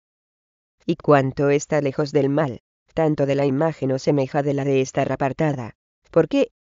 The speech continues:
como dijo bien un poeta latino, aquella sola es casta en quien ni la fama mintiendo osa poner mala nota. Y, cierto, como al que se pone en el camino de Santiago,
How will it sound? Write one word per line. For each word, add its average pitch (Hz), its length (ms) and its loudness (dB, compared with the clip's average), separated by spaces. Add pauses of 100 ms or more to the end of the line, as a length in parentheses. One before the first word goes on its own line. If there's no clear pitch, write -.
(160)
como 135 260 4
dijo 151 320 -2
bien 147 300 2
un 131 60 0
poeta 135 360 2
latino, 135 520 -4 (360)
aquella 143 400 0
sola 170 380 0
es 135 160 -2
casta 156 340 -2
en 143 120 0
quien 143 260 0
ni 139 100 0
la 135 140 -6
fama 135 320 -2
mintiendo 139 580 0 (140)
osa 160 260 2
poner 143 300 2
mala 135 260 0
nota. 135 440 -2 (840)
Y, 180 280 -2 (340)
cierto, 160 560 0 (340)
como 147 260 2
al 135 140 0
que 127 120 -2
se 131 160 -2
pone 156 380 4
en 135 60 0
el 127 160 -2
camino 151 420 2
de 143 120 -2
Santiago, 135 720 -4